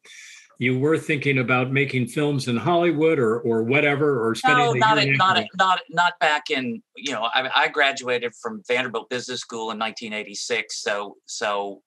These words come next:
Speaker 2: um, you know, I did, I did think long and hard about going to work somewhere else, um, before I came back to the family business, if you will. And, and,
Speaker 1: Yeah.
Speaker 2: and, and the,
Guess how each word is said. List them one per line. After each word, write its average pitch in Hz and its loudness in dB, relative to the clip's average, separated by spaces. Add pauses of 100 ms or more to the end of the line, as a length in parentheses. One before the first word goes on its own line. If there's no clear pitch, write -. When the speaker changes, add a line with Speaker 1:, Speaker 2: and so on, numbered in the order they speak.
Speaker 2:
um, 101 -2 (720)
you 170 -8
know, 143 2
I 135 4
did, 147 -2 (100)
I 127 0
did 143 -6
think 123 -4 (360)
long 123 0
and 107 -10
hard 113 0
about 107 0 (100)
going 120 -2
to 113 -8
work 110 -2
somewhere 113 -2
else, 110 -2 (220)
um, 208 0
before 214 -2
I - 0 (440)
came 120 -10
back 113 2
to 101 -8 (340)
the 110 -14
family 107 -8
business, 95 -12
if 98 -20
you 98 -16
will. 98 -4
And, 101 -10
and, 104 -8 (140)
Speaker 1:
Yeah. 107 -4 (300)
Speaker 2:
and, 120 0
and 120 -4
the, 113 -10